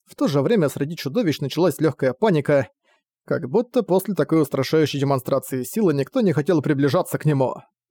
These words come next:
Когда чудовища вокруг него разбежались,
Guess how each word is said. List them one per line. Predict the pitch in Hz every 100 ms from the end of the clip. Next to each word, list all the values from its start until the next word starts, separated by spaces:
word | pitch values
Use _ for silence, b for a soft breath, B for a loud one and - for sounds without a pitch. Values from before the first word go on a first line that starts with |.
| _ _ _
Когда | - 127 143
чудовища | 143 139 151 147 - 135
вокруг | 131 151 156
него | 143 131
разбежались, | 139 147 123 147 170 147 -